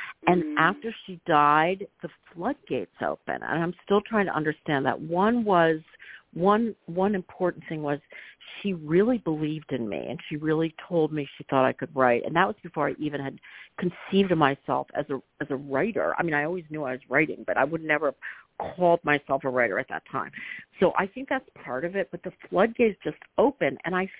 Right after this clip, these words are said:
Speaker 1: found, like, I don't know. I just learned so much. I learned so much about the role of memory and childhood and authenticity and emotional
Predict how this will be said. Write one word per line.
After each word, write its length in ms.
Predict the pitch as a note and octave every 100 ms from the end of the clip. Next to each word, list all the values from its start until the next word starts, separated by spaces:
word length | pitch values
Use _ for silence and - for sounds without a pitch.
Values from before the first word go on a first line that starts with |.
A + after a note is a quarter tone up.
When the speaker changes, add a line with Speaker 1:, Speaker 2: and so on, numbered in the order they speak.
| -
Speaker 1:
found, 400 | F#3 G#3+ C#4+ C#4 -
like, 240 | E3 D#3+ - - - - - - - - _ _ _
I 200 | - C#4+
don't 440 | D4+ G#4 - D3+ D3
know. 480 | D#3 D#4 F4+ G#2 -
I 200 | - A3
just 160 | - F4 -
learned 460 | D#3 D#3+ G#3 F4 F4 _
so 160 | F3 D3
much. 500 | C3 C#3+ C4 F4+ - -
I 120 | F#3
learned 300 | F#3 G#3 C#4+ -
so 80 | A3
much 220 | F#3+ G3
about 240 | - F3 D#3+
the 80 | D#3
role 400 | D#3 D#3+ E3 D#3+
of 60 | -
memory 640 | B2+ D#3 G#3 F3 C#3+ B2
and 160 | A#2+ A2+ - - - - - - _ - -
childhood 960 | F3 F#3+ A3+ F3+ C#3 D3+ C#3 G#2+ D2 D2
and 200 | G#2 E2+ C2+ - -
authenticity 1400 | D3 E3+ - F#3+ F3 - - A3+ - F3+ B2+ F2 D#2+ C#2 -
and 320 | F3 E3+ D#3+ - - - - - -
emotional 1000 | G3 F3+ F#3 G#3 C4 - G#3 G3+ F3